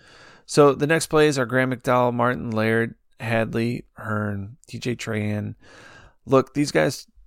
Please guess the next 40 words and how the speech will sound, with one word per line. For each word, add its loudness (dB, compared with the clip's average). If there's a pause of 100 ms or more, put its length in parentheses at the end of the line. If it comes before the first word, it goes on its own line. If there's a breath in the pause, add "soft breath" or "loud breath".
(140)
don't 2
necessarily 0
fit -4
this -6
course. -2
You're -6
gonna -4
get -4
a 0
lot 0
of -2
risk. -2
I -4
like -2
Graham -2
McDowell -2
here. 0
I've -2
always 2
had -6
a -8
soft -2
spot -4
for -8
him -6
just -8
because -4
of -2
what -2
he -4
did -6
for -16
my -8
son -8
at -10
the -16
B -8
M -6
W -4
Championship. 0